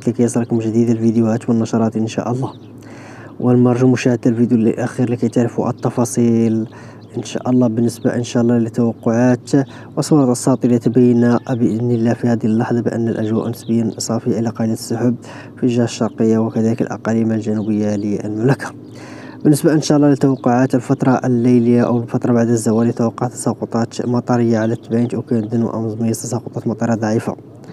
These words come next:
بالنسبة كذلك على الداخل، ستكون بعض الزخات المطرية وأجواء غائمة إن شاء الله مع تساقطات مطرية. المملكة على الداخل وبوجدور وكذلك أوسرد تساقطات مطرية محليًا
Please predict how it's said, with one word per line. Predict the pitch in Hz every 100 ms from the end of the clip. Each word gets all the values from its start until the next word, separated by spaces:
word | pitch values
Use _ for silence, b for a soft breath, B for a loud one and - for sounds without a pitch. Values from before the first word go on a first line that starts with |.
| B B B B B
بالنسبة | 123 - 123
كذلك | 123 123 113
على | 113 117
الداخل، | 110 117 117
ستكون | - - - 107
بعض | 110 120
الزخات | 107 110 117 117
المطرية | 117 117 113 117 113
وأجواء | 110 110 107 110
غائمة | 104 - 123 120 113 - B B B -
إن |
شاء | 113 -
الله | 117 117
مع | 117
تساقطات | - - 113 117 - 117 - 120
مطرية. | 117 117 120 113 113 107
المملكة | 117 120 120
على | 113
الداخل | 107 120 120
وبوجدور | 117 110 113 120 117 123 113
وكذلك | 113 117 110 117
أوسرد | - 120 120 123
تساقطات | 110 110 117 - - 117 123
مطرية | 120 117 113 120
محليًا | 117 - 117 131